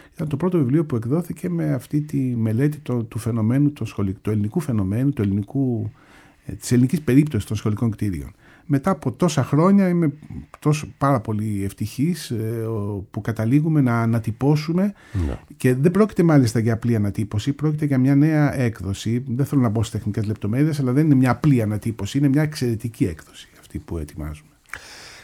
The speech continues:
Speaker 2: Λοιπόν, ε, στα λευκόματα, ιδίως οι εκδόσεις Καπών είναι, έχουν ιδε-, ιδιαίτερη και έφεση και αποτελεσματικότητα.
Speaker 1: Βεβαίως.
Speaker 2: Το ξέρουμε αυτό.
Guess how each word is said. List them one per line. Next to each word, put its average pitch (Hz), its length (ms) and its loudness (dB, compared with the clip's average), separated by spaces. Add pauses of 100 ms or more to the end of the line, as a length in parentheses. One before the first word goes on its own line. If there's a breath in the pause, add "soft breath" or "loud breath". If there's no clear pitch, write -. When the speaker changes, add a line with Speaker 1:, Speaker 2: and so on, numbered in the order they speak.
Speaker 2:
Λοιπόν, 123 440 0 (380)
ε, 113 40 -4
στα 107 180 0
λευκόματα, 104 540 2
ιδίως 98 440 2
οι 92 320 -4
εκδόσεις 92 300 -2
Καπών 92 420 -2
είναι, 85 680 -2 (480 soft breath)
έχουν 98 300 -2
ιδε-, 90 400 0
ιδιαίτερη 85 760 2
και 101 160 0
έφεση 98 460 0
και 95 140 -4
αποτελεσματικότητα. 92 1080 0 (140)
Speaker 1:
Βεβαίως. 92 260 -2
Speaker 2:
Το 98 60 0
ξέρουμε 92 360 2
αυτό. 82 280 -4